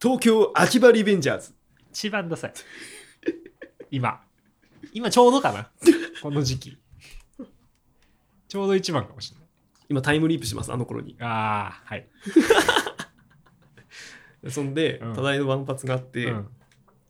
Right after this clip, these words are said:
Speaker 1: それの交流会で。
Speaker 2: 交流会か。
Speaker 1: いや、これ本当に、あ、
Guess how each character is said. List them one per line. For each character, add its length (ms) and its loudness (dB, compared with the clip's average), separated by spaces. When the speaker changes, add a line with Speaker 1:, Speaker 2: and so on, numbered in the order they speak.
Speaker 1:
そ 160 -2
れ 60 2
の 200 0
交 200 0
流 140 0
会 200 -2
で。 340 -2
Speaker 2:
交 220 -14
流 180 -20
会 220 -6
か。 160 -4
Speaker 1:
い 40 -6
や、 80 -8
こ 100 -6
れ 60 -4
本 160 -6
当 120 -14
に、 220 -6
あ、 80 -8